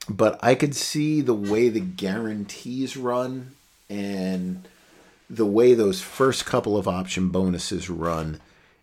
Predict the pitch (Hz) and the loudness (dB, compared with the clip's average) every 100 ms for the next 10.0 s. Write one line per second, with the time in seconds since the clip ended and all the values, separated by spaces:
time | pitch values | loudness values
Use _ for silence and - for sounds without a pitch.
0 | _ 120 110 95 101 98 104 113 127 110 | _ 0 2 2 2 4 4 2 2 2
1 | 101 95 101 92 - - 110 104 107 98 | 2 0 -2 -2 -4 0 0 -2 -2 0
2 | 98 92 92 85 - _ _ _ _ _ | 0 0 0 -2 -6 _ _ _ _ _
3 | _ _ - 85 85 82 80 80 67 _ | _ _ -10 -6 -4 -6 -6 -8 -10 _
4 | _ _ 92 90 95 98 95 - 113 107 | _ _ 0 2 2 0 -6 -6 -4 -2
5 | 101 92 90 80 78 - _ _ _ _ | -4 -2 -2 -2 -4 -10 _ _ _ _
6 | _ _ _ - 104 98 92 - 107 - | _ _ _ -6 -2 -2 -4 -4 -4 -4
7 | - 101 117 131 123 170 202 208 185 160 | -6 -2 0 0 -2 -4 -2 0 2 0
8 | - 107 151 - 147 143 - 143 147 123 | -4 -10 -10 -6 -4 -4 -4 -4 -2 -2
9 | 107 95 87 98 - 147 147 151 151 143 | -2 -2 -2 -2 -4 -4 -2 -2 -2 -6